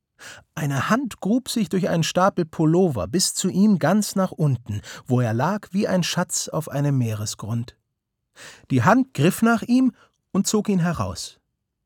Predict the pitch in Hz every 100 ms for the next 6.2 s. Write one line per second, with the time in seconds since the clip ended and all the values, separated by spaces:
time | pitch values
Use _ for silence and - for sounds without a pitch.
0 | _ - - _ 117 147 185 139 113 226
1 | - - 214 131 117 117 98 104 117 190
2 | 226 143 104 - 170 - - - 185 240
3 | 214 180 175 170 135 160 156 135 131 135
4 | 120 123 127 110 - 131 156 - - -
5 | 151 156 - - 95 95 107 - 98 107
6 | -